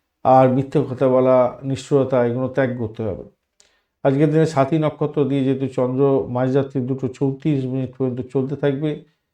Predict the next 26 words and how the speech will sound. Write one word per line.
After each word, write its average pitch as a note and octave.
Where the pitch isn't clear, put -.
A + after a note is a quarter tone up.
সেক্ষেত্রে D#3+
বলবো C3+
যারা C3+
কৃষিভিত্তিক C#3+
কাজকর্ম C3
করেন, C3+
ভালো C3
ফল C3+
পেতে C3+
যাচ্ছেন। C3+
ভ্রমণের C3
ক্ষেত্রে -
ভালো B2+
হবে। C#3
বন্ধুদের C#3+
সঙ্গে D3
দেখা B2+
সাক্ষাৎ C#3+
করার B2+
ক্ষেত্রে B2+
বিশেষভাবে B2+
শুভ B2
ফল B2
পাওয়ার A#2+
সম্ভাবনা A#2+
থাকছে। B2